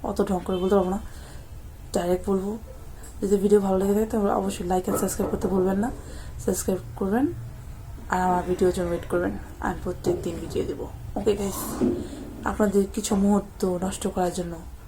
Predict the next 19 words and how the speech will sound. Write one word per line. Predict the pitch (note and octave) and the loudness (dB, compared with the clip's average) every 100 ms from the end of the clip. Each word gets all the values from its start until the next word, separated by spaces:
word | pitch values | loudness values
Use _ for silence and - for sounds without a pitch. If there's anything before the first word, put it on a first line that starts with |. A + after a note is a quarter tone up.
| - - - | -14 -14 -8
অত্যন্ত | G#3 - - F#3+ F#3 G3+ G3+ A#3 - - - - - | -6 0 4 4 4 2 0 -2 -10 -14 -16 -10 -6
আমি | F3 | -4
দুঃখিত | F3 G3+ - F3+ | -4 -4 -2 -2
না। | - - - - - - - - | -2 -4 -4 -4 -8 -8 -4 6
চলো | G#3+ | 10
গাইস, | G#3+ G#3+ - - - - | 10 8 6 2 0 4
বাই | A3+ | 4
বাই। | A3 A3 A3 A3 A3 A3 A3 A3+ - | 6 6 6 4 2 0 -2 -4 -4
আশা | F#3+ F#3+ | 0 0
করি | F3+ | 0
ভালো | F#3 F#3 | 2 2
লাগছে, | F#3+ - | 2 0
যদি | A3 F#3+ | 0 0
ভালো | F#3 | 2
লেগে | F3 F#3+ | 2 0
থাকে | A3+ E4+ - - | 0 -4 -6 -6
তাহলে | F#3 | -4
তো | F3 | -2
বললামই। | F3+ E3 | -2 -2